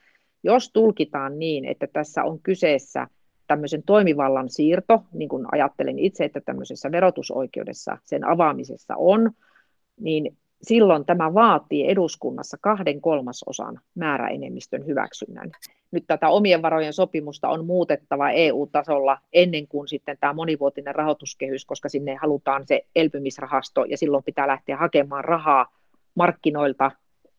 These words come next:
enemmän kuin mitä sitten tämä niin sanotut omat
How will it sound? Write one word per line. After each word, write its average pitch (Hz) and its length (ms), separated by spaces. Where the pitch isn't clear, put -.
enemmän 165 480
kuin 143 180
mitä 147 240
sitten 139 340
tämä 135 280
niin 160 140
sanotut 143 360
omat 160 300